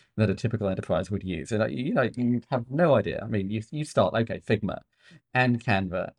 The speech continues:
and MailChimp and Grammarly and Calendly and G-, and, and, and, and, and, and you might get twenty, but, you know, you don't know what the H R department's using. You don't want, know what the accounts payable people are using.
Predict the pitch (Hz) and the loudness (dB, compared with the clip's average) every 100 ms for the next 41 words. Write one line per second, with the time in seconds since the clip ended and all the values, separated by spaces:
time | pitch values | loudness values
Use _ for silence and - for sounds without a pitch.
0 | - 127 127 113 113 104 98 - 90 85 | -2 2 2 2 4 4 2 0 -2 -2
1 | - 127 127 127 120 107 104 87 95 95 | -2 2 2 2 0 2 2 -2 -6 -6
2 | - 127 120 117 107 95 98 98 92 78 | 0 2 2 2 0 0 -2 -2 -2 -2
3 | - _ - _ - 135 135 117 147 123 | -4 _ -20 _ 2 4 4 2 0 2
4 | 131 135 120 - 113 117 117 117 117 110 | 4 4 4 4 4 6 6 4 4 4
5 | 110 117 - 110 101 104 - 107 98 101 | 4 2 2 2 4 2 2 2 2 0
6 | 113 - 104 107 110 110 - 107 - - | -4 -4 -2 0 2 0 2 2 2 -2
7 | - 107 101 - 80 - - - _ _ | 0 0 2 -2 -8 -10 -14 -16 _ _
8 | 107 104 95 110 160 147 104 82 95 87 | -2 0 2 2 2 2 -2 -2 -4 -4
9 | - 95 - 110 - - 107 104 101 110 | -2 -4 -2 -4 -4 -6 -6 -4 0 2
10 | 143 98 - 101 104 92 - 120 - 98 | 0 -2 -6 0 0 0 -4 -8 -4 -6
11 | - 101 85 - - 101 95 92 95 95 | -2 0 0 -2 -2 -2 0 -2 -2 -4
12 | 95 | -6